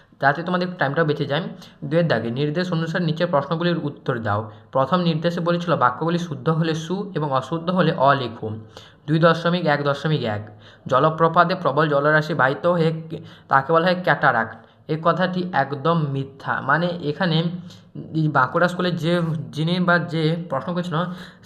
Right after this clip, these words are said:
তিনি একদম প্রশ্নটা একদম ভুল দিয়েছে, কেননা ক্যাটারাক্ট শব্দের অর্থ হলো ছানি পড়া।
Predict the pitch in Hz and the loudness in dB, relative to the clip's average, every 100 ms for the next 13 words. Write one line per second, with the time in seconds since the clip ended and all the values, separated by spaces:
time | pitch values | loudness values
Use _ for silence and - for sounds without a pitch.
0 | - 165 175 180 143 143 180 190 175 160 | -8 -2 0 2 2 2 0 0 2 2
1 | 175 180 170 143 151 135 135 175 156 170 | 2 2 2 0 -2 -2 -6 -2 0 2
2 | 180 180 135 156 160 175 175 165 151 127 | 0 2 2 4 0 0 -2 2 2 2
3 | 185 190 - 156 143 104 117 | -2 -2 0 2 2 -2 -6